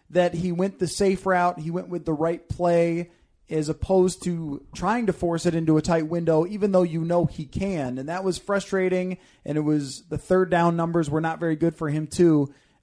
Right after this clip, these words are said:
Uh, and there were several instances where they had the ball w-, needing to score on a final drive and came up short. One in Detroit, he threw an interception, one against Washington where they were on a final drive, another pick there,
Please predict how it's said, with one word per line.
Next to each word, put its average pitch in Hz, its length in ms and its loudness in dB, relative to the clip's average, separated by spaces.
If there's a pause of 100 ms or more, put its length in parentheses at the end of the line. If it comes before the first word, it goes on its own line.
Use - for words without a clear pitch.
Uh, 139 260 -6
and 175 140 -6
there 208 100 6
were 226 140 6
several 226 420 0
instances 185 540 0
where 175 160 -2
they 170 160 0
had 180 240 -2
the 170 80 2
ball 160 640 4 (160)
w-, - 160 -12 (180)
needing 185 360 -2
to 160 60 2
score 180 300 2
on 175 80 0
a 160 60 -4
final 165 300 -2
drive 170 360 2
and 165 100 -4
came 170 160 -4
up 156 100 -4
short. 233 420 -2
One 147 220 -4
in 135 180 -6
Detroit, 220 640 2 (220)
he 156 140 -10
threw 160 180 -4
an 147 60 -2
interception, 185 760 -2
one 143 160 -4
against 127 320 -12
Washington 190 680 0
where 180 100 2
they 175 120 4
were 175 120 4
on 170 100 2
a 165 40 -2
final 175 360 0
drive, 165 480 -2 (260)
another 156 300 0
pick 180 320 0
there, 156 440 0